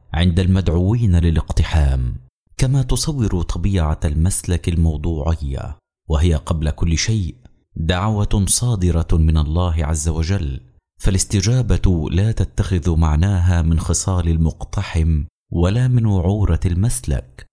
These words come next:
لكن من كونها تلبية لنداء الحق.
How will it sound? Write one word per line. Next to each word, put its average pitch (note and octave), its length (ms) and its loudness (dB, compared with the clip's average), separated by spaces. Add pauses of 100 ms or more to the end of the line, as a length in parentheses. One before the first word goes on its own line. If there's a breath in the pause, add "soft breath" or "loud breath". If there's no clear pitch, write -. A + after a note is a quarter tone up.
(220)
لكن F#2 480 2
من G#2+ 140 2
كونها D#2+ 680 0
تلبية F2 540 0 (440)
لنداء E2+ 840 2
الحق. - 760 -4